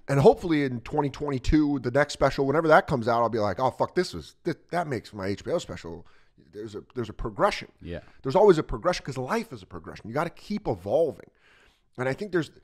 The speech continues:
Speaker 1: there's a lot to be said about, uh, sitting in your failures and sitting in, in your pain and, and, and learning that, like,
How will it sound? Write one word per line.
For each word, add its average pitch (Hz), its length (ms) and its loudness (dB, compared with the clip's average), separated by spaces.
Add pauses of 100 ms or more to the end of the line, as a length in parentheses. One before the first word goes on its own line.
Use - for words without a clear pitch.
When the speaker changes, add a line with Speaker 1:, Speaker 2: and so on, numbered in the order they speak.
(300)
Speaker 1:
there's 131 160 4
a 127 40 6
lot 180 300 4
to - 60 -8
be 147 120 -8
said 143 280 4
about, 104 360 0 (640)
uh, 90 400 0 (180)
sitting 143 420 -2
in 123 100 0
your 104 80 0
failures 92 540 -2
and 82 100 -14
sitting 107 340 -6
in, 92 180 -8
in 87 140 -10
your 80 100 -10
pain 98 560 -6
and, 73 260 -14
and, 80 340 -10
and 85 200 -6
learning 101 320 -4
that, 90 200 -6
like, 82 280 -10